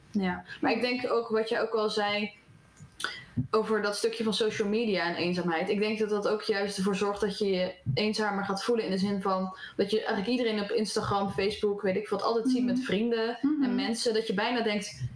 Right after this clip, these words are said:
Speaker 1: "Hé, hey, ik ben vanavond alleen." Dat je bijna het idee hebt dat je je eenzaam moet voelen.
Speaker 2: Ja.
Speaker 1: Ik heb dat zelf soms serieus
Speaker 2: Ja.
Speaker 1: bijna wel eens, dat ik gewoon een avond alleen ben, dat ik gewoon denk, "Ben je nou eenzaam, Hanneke?" Of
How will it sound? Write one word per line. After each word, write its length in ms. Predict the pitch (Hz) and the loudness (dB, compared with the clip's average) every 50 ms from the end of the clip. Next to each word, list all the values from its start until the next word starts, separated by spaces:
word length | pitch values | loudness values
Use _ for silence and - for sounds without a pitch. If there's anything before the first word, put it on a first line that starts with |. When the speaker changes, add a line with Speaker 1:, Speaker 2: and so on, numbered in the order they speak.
| - | -6
Speaker 1:
"Hé, 120 | - - 220 | 0 2 2
hey, 140 | 220 208 - | 4 4 2
ik 80 | 185 | 0
ben 160 | 196 208 202 | 0 0 2
vanavond 380 | 190 196 - 202 202 180 180 180 | 2 2 2 2 0 -2 -2 -2
alleen." 540 | - - 170 165 170 185 226 262 285 294 - - | 0 0 2 2 2 2 2 0 -2 -4 -6 -4
Dat 140 | - - 214 | -2 -2 0
je 60 | 214 | 2
bijna 180 | 208 226 240 240 | 2 0 2 0
het 100 | 233 233 | 0 2
idee 120 | 254 240 | 2 2
hebt 100 | 226 226 233 | 2 0 -2
dat 80 | - | -2
je 60 | - - | 0 0
je 60 | - | 0
eenzaam 260 | 233 233 214 214 214 | 2 2 2 2 2
moet 180 | 220 254 285 - | 2 0 0 -2
voelen. 400 | - - 175 165 160 175 220 277 | 0 0 0 2 2 2 2 2
Speaker 2:
Ja. 160 | 311 330 339 339 - - - - | 2 2 0 0 -2 -4 -6 -2
Speaker 1:
Ik 140 | - - - | -2 0 2
heb 160 | 294 302 320 | 2 0 0
dat 180 | 320 226 202 - | 0 -2 -2 0
zelf 260 | - 311 277 262 - - | 0 0 0 0 -2 -2
soms 200 | - 214 190 - | -2 0 0 0
serieus 460 | - 247 233 240 233 233 262 254 - | 0 0 2 2 2 2 0 0 0
Speaker 2:
Ja. 100 | 311 339 | 0 0
Speaker 1:
bijna 280 | 330 247 262 - 262 | 0 0 0 0 0
wel 180 | 254 247 240 240 | 0 2 2 0
eens, 120 | 262 269 | 0 0
dat 120 | - 262 240 | 0 0 0
ik 80 | 240 | 0
gewoon 180 | - - 254 233 | 0 0 0 0
een 60 | 226 | 0
avond 300 | - 220 240 226 226 - | 0 0 0 -2 -2 -2
alleen 200 | 165 202 214 240 | 0 0 2 2
ben, 100 | 247 233 | 2 2
dat 100 | 226 220 | 2 0
ik 100 | 220 226 | 0 -2
gewoon 280 | - - 220 208 202 214 | 0 0 0 0 0 0
denk, 240 | 208 202 208 - - - - - - - - - - - - - - | -2 -2 -2 -6 -10 -18 -20 -20 -20 -20 -20 -20 -20 -20 -20 -10 -2
"Ben 180 | - 220 214 214 | 2 2 2 2
je 60 | 208 | 2
nou 140 | 190 165 160 | 0 0 0
eenzaam, 360 | 147 185 240 294 311 320 302 285 | 2 2 0 2 0 0 0 0
Hanneke?" 540 | 302 302 311 311 302 294 320 349 359 - - - - | 0 0 0 0 0 -2 0 -2 -2 -6 -8 -8 -2
Of 540 | - 247 262 254 254 - - - - - | 0 2 2 2 -2 -4 -6 -6 -8 -10